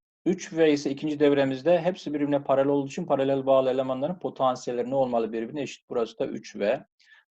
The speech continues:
Bu üç V ise arkadaşlar, e, iki tane paralel bağlı üreticimizde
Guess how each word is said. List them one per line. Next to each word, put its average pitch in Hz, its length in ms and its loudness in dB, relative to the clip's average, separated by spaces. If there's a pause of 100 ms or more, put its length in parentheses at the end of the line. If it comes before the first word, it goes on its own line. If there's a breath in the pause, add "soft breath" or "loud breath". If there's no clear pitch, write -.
Bu - 140 -6
üç 165 240 -4
V 156 120 4
ise 147 160 2
arkadaşlar, 147 600 2
e, 127 720 -2 (280)
iki - 200 -10
tane 139 320 4
paralel 139 420 2
bağlı 127 320 4
üreticimizde 131 880 -2